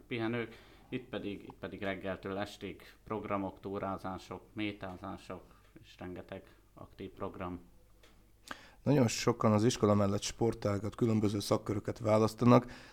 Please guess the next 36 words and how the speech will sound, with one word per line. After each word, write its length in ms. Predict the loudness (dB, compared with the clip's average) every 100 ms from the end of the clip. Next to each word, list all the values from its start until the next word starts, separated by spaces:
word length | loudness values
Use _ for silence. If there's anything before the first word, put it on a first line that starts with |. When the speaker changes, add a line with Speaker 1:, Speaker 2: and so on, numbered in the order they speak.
| -14
Speaker 2:
de 200 | 0 4
mi 140 | 6 6
az, 120 | 6
ami 140 | 6
téged 280 | 4 2 2
megfogott 480 | 0 -2 -2 -2 -2
a 40 |
cserkészetben? 760 | 2 2 2 0 0 0 2 4
Ugye 320 | 4 6 4 2
lehetett 520 | 4 4 4 0 -2
választani 580 | -4 2 2 0 -4 -2
más, 460 | 4 4 4 0 0
ö, 280 | 0 0 -2 -4 -8
szakköröket, 600 | -4 -2 0 -2 0 2
más 180 | 2 2
programokat, 840 | 0 2 2 2 2 2 2 2
ö, 180 | 2 2 0 -6 -16 -18 -14
ö, 120 | -6 -4 -4 -6 -6 -6
iskola 380 | -6 -4 4 8
után 420 | 8 8 8 10
vannak 220 | 8 4 6
más 240 | 6 8
te-, 200 | 4 0
tevékenységek. 920 | 2 4 8 8 6 6 6 10 8 6 -18 -20 -18
Volt 320 | -2 8 8 10
idő 180 | 10
még 160 | 12 12
arra, 240 | 12 12
hogy 160 | 12 10
aztán 440 | 6 4 6 6
így 120 | 4 4
a 160 | 4
cserkészettel 720 | 4 4 6 4 4 2 4
foglalkozzatok, 880 | 4 6 6 6 6 4 2 2 -2
vagy, 300 | 2 2 4
ö, 140 | 6